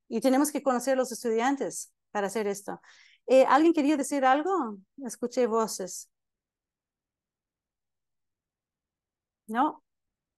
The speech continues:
¿Está bien? Ok. Entonces, eso del reto es muy importante. Entonces, tener buenos retos es por eso. En,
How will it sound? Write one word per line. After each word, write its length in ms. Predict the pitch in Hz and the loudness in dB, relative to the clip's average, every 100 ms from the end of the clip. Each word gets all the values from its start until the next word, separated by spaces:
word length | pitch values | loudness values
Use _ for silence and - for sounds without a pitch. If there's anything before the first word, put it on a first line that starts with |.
| _ _ _ | _ _ _
¿Está 240 | - 214 | -6 -4
bien? 500 | 202 254 311 320 311 _ _ _ _ _ _ _ _ _ _ _ _ _ | -2 0 2 0 -4 _ _ _ _ _ _ _ _ _ _ _ _ _
Ok. 260 | 196 190 185 175 175 _ _ _ _ | -12 -10 -10 -12 -14 _ _ _ _
Entonces, 560 | 202 233 240 240 190 - _ - | -8 -4 -2 -2 -6 -10 _ -2
eso 260 | 254 254 | 0 2
del 160 | 302 285 | 2 4
reto 340 | 262 269 320 | 4 4 4
es 180 | 277 - | 4 2
muy 160 | 254 277 | -2 -2
importante. 500 | 277 247 254 254 220 | 0 -2 -2 -6 -6
Entonces, 360 | 190 240 240 240 | -4 -2 -2 0
tener 260 | 269 285 | 2 2
buenos 320 | 240 294 285 | 2 2 2
retos 420 | 240 247 349 349 262 | 2 0 0 -2 -2
es 120 | 240 | 0
por 200 | 277 269 | 2 2
eso. 280 | 262 254 220 | 2 -2 -4
En, 220 | 240 220 | -8 -10